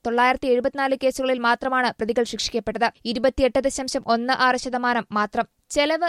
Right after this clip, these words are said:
എഴുപത്തിയഞ്ച് ലക്ഷം. ഒരു പ്രത്യേക കോടതിക്ക് എഴുപത്തിയഞ്ച് ലക്ഷമാണ് ചെലവ് കണക്കാക്കുന്നത്. ഉത്തർപ്രദേശിൽ ഇരുന്നൂറ്റി പതിനെട്ട് അതിവേഗ കോടതികൾ സ്ഥാപിച്ചപ്പോൾ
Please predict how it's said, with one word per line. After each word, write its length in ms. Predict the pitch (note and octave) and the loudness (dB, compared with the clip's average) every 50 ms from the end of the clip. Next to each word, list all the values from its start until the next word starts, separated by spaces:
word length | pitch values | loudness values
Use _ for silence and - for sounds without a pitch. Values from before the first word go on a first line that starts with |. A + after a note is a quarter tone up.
| D#4 - | 0 2
എഴുപത്തിയഞ്ച് 580 | - B3 C4 C4+ B3 C#4 - D4+ C#4 C4 A#3+ A#3 | 2 2 2 2 0 -2 -2 -4 -6 -4 -4 -4
ലക്ഷം. 280 | G#3 - - - B3 - | -4 -4 -6 -8 -10 -4
ഒരു 200 | - B3+ D4 E4 | 0 0 0 0
പ്രത്യേക 400 | D4+ - D#4 D#4 - - E4+ E4+ F4 | 0 -2 -6 -6 -6 -6 -4 -4 -4
കോടതിക്ക് 460 | E4 - D#4 D4+ D4 D4+ - - D#4 D4 - | -2 -2 -2 -2 -2 -6 -6 -4 -4 0 2
എഴുപത്തിയഞ്ച് 600 | B3 B3 C4+ C4+ C#4+ C#4+ - D4 C#4+ C#4+ C#4 D4 | 2 2 2 2 0 0 0 -2 -4 -4 -4 -4
ലക്ഷമാണ് 460 | C#4 C4+ - - C#4 C4+ C4+ C4 B3 - | -4 -4 -4 -4 -2 -2 0 0 -2 -4
ചെലവ് 320 | - - A#3+ A#3 A#3+ B3 | -4 -2 0 2 2 2
കണക്കാക്കുന്നത്. 560 | A#3+ A#3+ A3+ A3+ - A3+ G#3+ - A3 A3 A3+ A3 - _ - | 2 0 -2 -2 -4 -4 -4 -4 -2 0 0 0 0 _ -4
ഉത്തർപ്രദേശിൽ 600 | A3 G#3 - B3+ B3+ - B3 B3+ B3+ - - C#4+ - | -4 -2 0 -2 -2 2 2 2 2 2 -2 -6 -6
ഇരുന്നൂറ്റി 400 | - A#3+ A#3 A3+ B3+ B3+ - C#4+ | -6 -6 -4 -4 -6 -6 -6 -6
പതിനെട്ട് 400 | - - B3+ B3+ B3+ C4 B3 C#4 - - | -2 0 0 0 0 -2 -2 -4 -2 0
അതിവേഗ 380 | A#3 G#3 A#3 A#3+ B3+ C4 B3+ C4+ | -2 -2 2 2 2 2 2 2
കോടതികൾ 380 | B3+ C4+ B3+ A#3+ B3+ B3+ B3+ | 2 0 0 0 0 0 -2
സ്ഥാപിച്ചപ്പോൾ 580 | - - B3 A#3+ A#3 B3 - - A#3 - A#3+ | 0 2 2 2 2 2 -2 -2 0 0 0